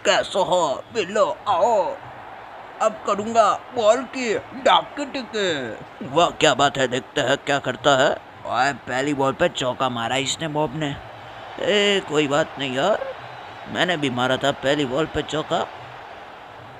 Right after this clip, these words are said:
ओए, कितने रन हो गए मुन्ना? ए भैया, एटी एट और एक ओवर बाकी है।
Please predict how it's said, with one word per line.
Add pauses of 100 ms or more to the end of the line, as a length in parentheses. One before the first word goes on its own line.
(640)
ओए, (120)
कितने
रन
हो
गए
मुन्ना? (220)
ए
भैया,
एटी
एट (480)
और
एक
ओवर
बाकी
है।